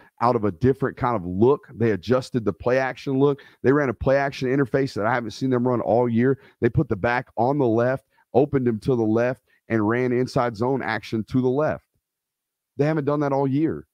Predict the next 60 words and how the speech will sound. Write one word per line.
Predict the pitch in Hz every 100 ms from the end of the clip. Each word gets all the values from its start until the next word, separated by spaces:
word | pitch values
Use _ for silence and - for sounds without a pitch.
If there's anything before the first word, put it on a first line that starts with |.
| _ _ _ _ -
but | 127
they | 147
did | 120 151
it | 156
in |
the | 131
middle | 147 147
of | 123
the |
football | 160 139
game | 127 127
'cause | - 107
they | 107
could. | - 160 104
They're | 98
coached | - 139 -
to | 147
do | 107 143
that. | 95
They're | 87
coached | - 127 -
to |
be | 117
adaptable. | 113 139 147 - 73 71 _ _ _ -
Now, | 123 143 98 _ _ _
I | 117 175 190
understand | 147 147 120 - 160 139 113 123 _
the | 101 127
need | 117 147 127
to | -
do | 117 123
both | 127 160
of | 101 80
these | 78
things. | - 87 -
You | 160
can | - 139 110
win | 151 165 123
doing | 101 143 135 107 - _ -
these | 110 107
things, | - 82 60 -
right? | 90 107
You | 139
can | 139 120
win | 135 151
Ryan | 123 123 117
Day's | 110 101
way. | 80 71 _ _ _
You | - 139
can | 175 190 165
win | 151 147
saying, | - 139 117
"We | 110 156
do | 151
what | 151 139
we | 123
do | 127 113 120
every | - 113 123
single | 135 131
week. | 104 107